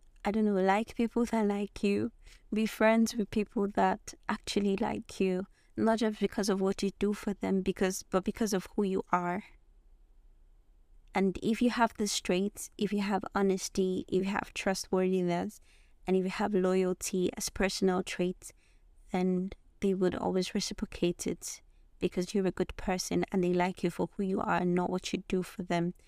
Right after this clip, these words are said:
So that the day when the, when the day comes that you no longer,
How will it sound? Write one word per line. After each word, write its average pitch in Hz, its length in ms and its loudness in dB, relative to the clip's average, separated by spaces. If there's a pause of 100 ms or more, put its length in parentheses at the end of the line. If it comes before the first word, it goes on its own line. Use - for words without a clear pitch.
(220)
So - 200 0
that 190 200 0 (480)
the 190 100 2
day 202 320 2
when 185 400 0
the, 196 160 0 (180)
when 214 220 2
the 214 100 2
day 202 200 0
comes 202 480 -2
that - 140 -2 (200)
you 185 120 2
no 190 160 2
longer, 185 520 2